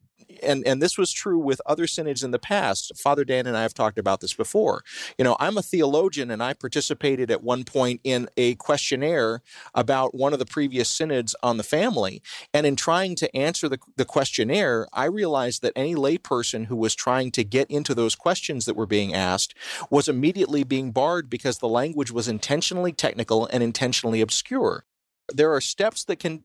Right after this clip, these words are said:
be taken in order to go through the motions of listening, but not actually listen. And I think that's the fear, not with what Pope Francis is doing, because this event was very much a listening event, but with what's happening below Pope Francis. And I, I don't know how to deal with that concern,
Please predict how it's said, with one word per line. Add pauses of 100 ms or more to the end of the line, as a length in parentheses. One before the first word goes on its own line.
be
taken (260)
in
order
to
go
through
the
motions
of
listening,
but
not
actually
listen. (260)
And
I
think
that's
the
fear, (280)
not
with
what
Pope
Francis
is
doing,
because
this
event
was
very
much
a
listening
event, (400)
but
with
what's
happening
below
Pope
Francis.
And
I,
I
don't
know
how
to
deal
with
that
concern,